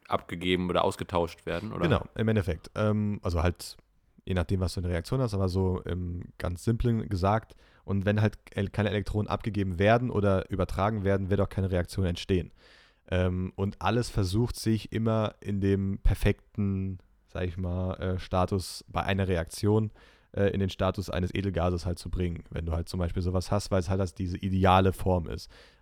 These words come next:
Speaker 2: Es sind halt genau die Elektronen, die halt dort auf diesen Schalen sein sollen, sind dort und nichts anderes, nichts mehr.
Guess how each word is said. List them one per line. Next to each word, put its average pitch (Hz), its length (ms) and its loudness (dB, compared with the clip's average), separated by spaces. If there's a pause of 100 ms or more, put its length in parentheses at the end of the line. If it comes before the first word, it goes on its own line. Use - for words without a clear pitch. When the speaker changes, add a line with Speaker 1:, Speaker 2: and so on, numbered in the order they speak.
(120)
Speaker 2:
Es 85 120 -6
sind 95 100 0
halt 90 100 0
genau 95 240 4
die 98 200 0
Elektronen, 95 500 0
die 90 160 2
halt 87 240 0
dort 92 220 2
auf - 80 -4
diesen 87 200 0
Schalen 87 320 -2
sein 82 240 -2
sollen, 104 280 4
sind 113 280 0
dort 110 260 2
und 95 160 -4
nichts 98 200 -2
anderes, 98 420 -2
nichts 90 220 -8
mehr. - 180 -8